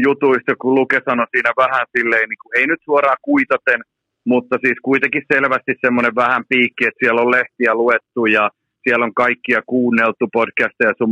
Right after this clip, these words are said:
muuta, että mitä siellä on puhe-, puhuttu, niin Lukehan heitti siihen vähän niin kuin tällaisesta neljä neljä kakkosesta sun muuta, mutta sitten otti, niin kuin, että mestari Rive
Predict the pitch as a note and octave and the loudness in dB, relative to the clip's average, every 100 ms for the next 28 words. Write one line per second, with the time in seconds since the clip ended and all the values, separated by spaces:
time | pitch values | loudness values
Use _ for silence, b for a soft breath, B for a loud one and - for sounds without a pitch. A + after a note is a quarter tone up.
0 | A2+ A#2 A2+ G#2+ A2+ A2+ A2+ A2+ A2+ G#2+ | 0 0 0 -2 -4 -4 -2 -2 0 0
1 | G#2+ - A#2+ A#2 _ _ - B2+ B2 - | -2 0 0 0 _ _ -4 0 0 0
2 | A2+ A2 A2+ A2+ B2+ A#2+ A#2+ B2+ - - | -2 0 0 0 0 2 2 0 -2 -4
3 | B2+ A#2 A2 A2 A2 G#2+ A2 A2 G#2+ G#2 | -2 -2 -2 -2 -4 -6 -4 -2 -2 -4
4 | - A2 - B B - A#2+ A#2 A#2 A2 | -4 -6 -6 B B -4 -2 0 0 0
5 | A2 G#2+ A#2 - A#2 G#2 - G#2 G#2+ A2 | 0 0 -2 -2 -6 -6 -8 -6 -2 0
6 | A2+ G#2+ G#2 G#2+ - A#2+ A2+ A#2 A2 G#2+ | 2 0 -2 -2 -4 -2 -2 -2 0 -2
7 | - A2 G2+ G#2+ G#2+ A#2 - A#2+ A2 G#2 | -2 -4 -2 -4 0 -2 -2 -4 -2 0
8 | A2+ A2 | 0 0